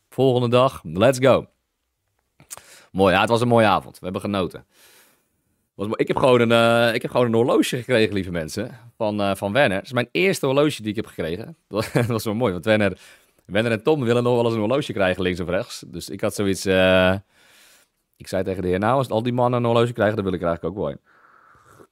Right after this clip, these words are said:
Nou, ik heb een mooi horloge gekregen, hoor. Een, eh, een, een glimmende gouden, jongen. Als je dan niet meer opvalt in het leven, dan weet ik het ook niet meer.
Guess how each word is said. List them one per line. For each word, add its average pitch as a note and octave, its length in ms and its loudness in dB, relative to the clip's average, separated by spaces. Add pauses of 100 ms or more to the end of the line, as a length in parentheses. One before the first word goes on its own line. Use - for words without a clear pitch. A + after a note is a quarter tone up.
(960)
Nou, - 220 -10
ik F#2+ 80 -4
heb G#2+ 100 0
een A2+ 80 2
mooi A#2+ 160 6
horloge G2+ 260 4
gekregen, E2+ 280 -4
hoor. F#2+ 160 -4 (360)
Een, F#2+ 340 -4
eh, G2+ 300 0
een, A2 120 -2
een A2+ 200 0
glimmende C#3+ 480 4
gouden, D3+ 340 4
jongen. D3+ 420 2
Als B2+ 160 -2
je C3 60 -6
dan C#3+ 140 4
niet E3 100 0
meer D#3 80 4
opvalt D3+ 320 2
in D3 60 4
het C#3+ 80 0
leven, C#3+ 340 4
dan C3+ 100 2
weet C3 140 4
ik A#2+ 60 -2
het B2 100 0
ook A#2+ 100 4
niet G#2 120 0
meer. A2+ 200 2